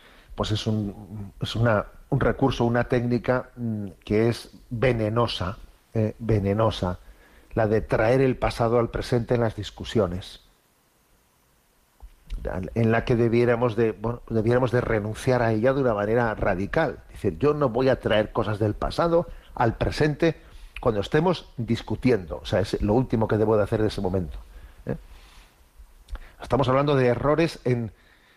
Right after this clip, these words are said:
en las discusiones. Otra cosa es que después, cuando hablamos de otra manera, fuera de la discusión,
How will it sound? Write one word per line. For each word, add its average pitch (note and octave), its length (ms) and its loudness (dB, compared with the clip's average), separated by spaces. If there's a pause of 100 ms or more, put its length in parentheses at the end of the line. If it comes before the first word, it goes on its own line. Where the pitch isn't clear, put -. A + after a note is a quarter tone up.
(240)
en C3 160 4
las B2+ 200 2
discusiones. A#2+ 800 -2
Otra - 220 -4
cosa C3 200 0
es - 80 -2
que C3+ 100 0
después, C3+ 300 0
cuando G#2 240 0
hablamos C3 340 2
de A#2 60 0
otra B2+ 220 2
manera, C3 380 2
fuera C3 440 2
de A2 80 -2
la A#2+ 100 0
discusión, B2 580 -2